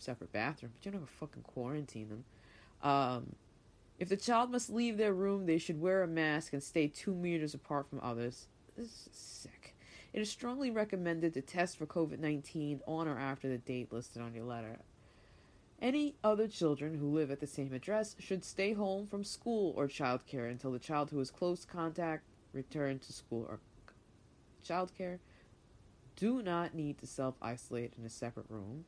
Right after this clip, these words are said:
And they should not go out to play with friends or see family who don't live with you. Yeah, I can't come out to play today. My sister has covid. That's so fucked up. Adults living at the same address can go to work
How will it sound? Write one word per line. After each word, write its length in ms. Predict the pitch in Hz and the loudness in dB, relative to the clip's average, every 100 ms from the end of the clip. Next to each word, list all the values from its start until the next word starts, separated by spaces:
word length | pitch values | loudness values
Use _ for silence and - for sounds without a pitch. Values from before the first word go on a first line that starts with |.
| - - - - - - - | -18 -20 -20 -20 -20 -20 -8
And 100 | 143 | -2
they 120 | 160 | 0
should 300 | 156 - 185 | 0 0 0
not 260 | 170 175 175 | 2 0 2
go 180 | 165 151 | 2 4
out 200 | 143 147 | 2 0
to 80 | 143 | -4
play 240 | - 139 | 0 2
with 160 | 131 131 | 0 -2
friends 500 | 135 127 123 127 - | -4 -2 -4 -10 -6
or 100 | 131 | -6
see 200 | - 127 | -4 -8
family 400 | - 127 120 120 | -4 -4 -2 -4
who 120 | 120 | -6
don't 240 | 110 117 120 | -6 -6 -4
live 140 | 120 | -6
with 140 | 104 98 | -6 -8
you. 100 | 104 | -6
Yeah, 240 | 139 180 | -2 -2
I 60 | 170 | -2
can't 240 | - 175 | -6 -8
come 180 | 170 170 | -6 -6
out 100 | 147 | -6
to 60 | 143 | -8
play 200 | 151 147 | -6 -4
today. 220 | 139 127 120 | -2 -4 -4
My 120 | 127 | -6
sister 320 | - 127 127 | -8 -10 -8
has 180 | 120 113 | -6 -8
covid. 440 | - 120 110 104 - - - - - - | -10 -10 -10 -14 -16 -20 -20 -20 -20 -20
That's 120 | - - | -20 -18
so 200 | - - - - - | -16 -18 -18 -20 -20
fucked 380 | - - - - | -20 -20 -16 -16
up. 80 | - - - - - - - | -18 -20 -20 -20 -20 -12 -10
Adults 440 | 165 233 269 - | -4 0 0 4
living 320 | 180 175 165 | 4 4 2
at 100 | 147 | 0
the 60 | 139 | -2
same 280 | - 147 127 | -2 0 0
address 460 | 120 113 120 - - - - - - - - - - - - | -4 -6 -6 -12 -16 -20 -20 -20 -20 -20 -20 -20 -12 -12 -6
can 160 | 202 180 | -4 4
go 160 | 240 | 4
to 80 | 330 | 6
work 440 | 262 302 143 - | 2 0 -4 -8